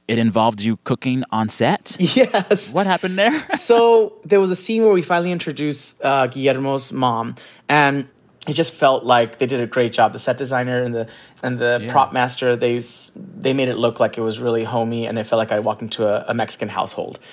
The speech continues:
Speaker 2: which was great.
Speaker 1: Yeah.
Speaker 2: And, um, we had a, a scene where they were gonna be making buñuelos. But if you know buñuelos, there's different types. There's, like, Colombian, Salvadoran, uh, from El Salvador, Mexican buñuelos. So this is a Mexican household, so there should be Mexican buñuelos. But unfortunately,
Speaker 1: Yeah.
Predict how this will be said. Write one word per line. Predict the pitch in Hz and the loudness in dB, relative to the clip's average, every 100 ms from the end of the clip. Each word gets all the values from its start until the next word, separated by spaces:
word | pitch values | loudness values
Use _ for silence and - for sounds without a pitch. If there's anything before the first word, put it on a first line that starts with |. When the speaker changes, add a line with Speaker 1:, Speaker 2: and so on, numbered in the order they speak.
| - - | -16 -8
Speaker 2:
which | 135 | -4
was | 127 | -4
great. | 113 135 113 | 2 2 2
Speaker 1:
Yeah. | 98 127 147 95 | -2 -8 -8 -2
Speaker 2:
And, | 131 131 131 135 | 2 2 2 4
um, | 127 123 123 - - | 4 4 0 -8 -10
we | 131 151 | -2 -2
had | 143 143 | 2 4
a, | 139 135 135 123 | 4 2 0 -2
a | |
scene | - 165 151 | -4 -2 0
where | 131 | 0
they | 127 | 0
were | |
gonna | 131 127 | -2 -4
be | 123 | -2
making | 127 127 123 | -4 -4 -4
buñuelos. | 123 131 220 143 120 - - - - | -2 2 4 2 0 -8 -20 -20 0
But | 143 131 127 | 2 2 0
if | 131 131 | -6 -2
you | 143 | 2
know | 160 | 2
buñuelos, | 160 131 123 123 117 | 2 0 2 0 -2
there's | 117 | -6
different | 151 143 123 | -6 -4 -4
types. | - 123 - - | 0 0 -2 -8
There's, | 120 110 | -8 -4
like, | 123 117 | -4 -4
Colombian, | 117 131 165 156 | -2 -2 -2 -2
Salvadoran, | 147 120 113 120 147 156 156 - | -2 -4 -4 0 2 2 -2 -4
uh, | 120 113 | -2 -2
from | - 117 | -4 -10
El | 110 | -2
Salvador, | 151 156 156 156 156 - - - | 0 2 2 0 -2 -20 -20 -6
Mexican | 143 147 - 160 | -4 -4 -4 -4
buñuelos. | 151 147 143 143 | 0 2 2 2
So | 139 127 131 | 0 2 2
this | 190 | 0
is | 196 | 0
a | 143 | -2
Mexican | 131 - 120 | -4 -6 -4
household, | 147 196 - 123 | -2 -2 0 -2
so | 127 | -2
there | 127 | -6
should | - | -4
be | 123 | -2
Mexican | 175 - - 123 | -2 -4 -6 -6
buñuelos. | 117 107 107 110 - - - | -4 -4 -4 -8 -16 -20 -4
But | 143 135 | 2 2
unfortunately, | 131 160 160 156 135 131 | 4 2 2 0 -2 -4
Speaker 1:
Yeah. | 131 | -4